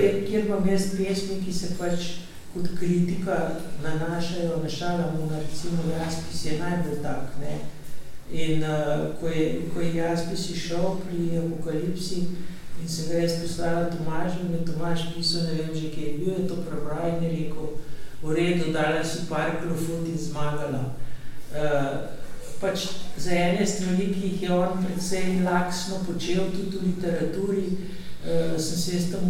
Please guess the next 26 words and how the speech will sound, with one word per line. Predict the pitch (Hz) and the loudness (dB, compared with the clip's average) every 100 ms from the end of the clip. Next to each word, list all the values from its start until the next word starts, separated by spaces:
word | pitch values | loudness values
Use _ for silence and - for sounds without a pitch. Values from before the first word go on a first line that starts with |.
| 175 | 2
uprla | 180 180 156 156 | 2 0 2 0
in | 156 | -2
sem | 156 156 | -2 -2
rekla, | 156 151 151 | -4 -4 -4
ne, | 147 139 | -2 -2
tako | - - 156 | -2 -4 -4
ne | 151 | -4
gre, | 160 156 | -2 -2
ne. | 143 135 135 156 | 0 0 -2 -4
In | 156 | -6
tudi | 165 160 156 - - - | -6 -6 -2 0 0 -2
tukaj | 196 170 139 | -2 -2 -2
so | 143 139 | 0 0
neke | 135 131 127 | 0 0 0
take | 131 127 - 131 | 0 0 -4 -2
pesmi, | 139 131 127 135 139 | 0 0 -2 -4 -2
ampak, | 147 170 165 165 - - - - - - | 0 0 -2 -6 -2 -2 -2 -4 -6 -2
eh, | 160 160 151 151 151 - - 156 - 170 - - - - - - | 0 0 0 0 0 -2 -2 0 0 0 0 0 -2 -4 -4 -4
zelo | 185 180 | -4 -2
dobro | 175 143 - | 0 0 0
ste | - - 151 | -2 -2 0
vse | 139 160 160 | 0 0 -2
to, | 165 | -2
kakor | 165 165 165 165 | -4 -4 0 0
eni | 156 151 147 151 - | 0 0 -2 -2 -2
krvosledci, | 156 151 151 - - 180 175 170 - 160 160 | 0 0 -2 -2 0 0 0 0 2 2 2